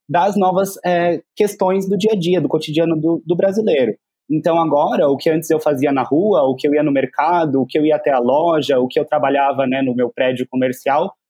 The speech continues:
agora eu passei a fazer dentro de casa, de forma remota. E esse processo de compra e venda também acompanhou essa ideia. Então, a L X P e a carteira digital da O L X, ela, né,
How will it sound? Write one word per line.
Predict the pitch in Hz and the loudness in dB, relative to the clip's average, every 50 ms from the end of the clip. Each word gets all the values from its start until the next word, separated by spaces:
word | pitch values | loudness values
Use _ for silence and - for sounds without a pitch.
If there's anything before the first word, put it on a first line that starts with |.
| _ - | _ -4
agora | 180 180 190 185 | -2 0 2 2
eu | 196 196 | 0 0
passei | 196 196 180 - 196 | 0 -2 0 0 -2
a | 190 | 0
fazer | 196 202 185 170 185 | 0 -2 -2 -2 0
dentro | 165 180 190 185 180 | -2 -2 -2 -4 -4
de | 175 196 | -6 -4
casa, | - - 160 156 156 147 127 123 | -2 0 0 2 2 0 0 -2
de | 113 - | -4 -4
forma | - 151 147 147 151 | -4 -2 -2 0 0
remota. | 151 160 165 156 135 127 127 123 - 110 - _ _ _ _ _ - | -2 0 0 0 0 0 0 -2 -6 -12 -18 _ _ _ _ _ -2
E | 156 180 | -2 -2
esse | 180 180 - | -2 -2 -2
processo | - 160 156 151 143 127 - | -2 -2 0 0 -2 -2 -4
de | 143 | -8
compra | 147 - 151 156 165 | -4 -4 -2 -2 -2
e | 165 | -4
venda | 143 156 156 170 175 190 - | -2 -2 -2 -2 -4 -4 -6
também | 208 208 208 175 170 170 185 | -6 -6 -2 -2 0 -2 -2
acompanhou | 185 - 190 175 190 180 175 170 | -4 -4 -6 -4 -2 -2 0 -2
essa | 170 - - | -2 -4 -6
ideia. | 180 156 143 135 135 127 120 95 - _ _ _ _ _ _ - | -4 -2 0 2 2 2 0 -2 -6 _ _ _ _ _ _ -4
Então, | 135 131 156 156 156 160 | -2 0 0 2 2 2
a | 156 | 2
L | 156 151 | 0 0
X | 143 - 151 - | -2 -6 -10 -8
P | - 143 | -4 -2
e | 143 | 0
a | 147 | 0
carteira | - 139 127 - 135 131 123 | 0 -2 -2 -2 -4 -4 -4
digital | 120 - 127 - 127 123 127 | -4 -6 -6 -2 0 0 0
da | 127 131 | 2 2
O | 127 | 0
L | 127 127 127 | 0 -2 -4
X, | 127 - 147 143 147 151 - _ _ _ _ _ - | -6 -4 -2 -2 -4 -4 -8 _ _ _ _ _ -4
ela, | - 147 147 151 151 151 151 - - | -2 0 2 2 0 -2 -4 -6 -2
né, | 147 151 160 170 | -2 0 0 0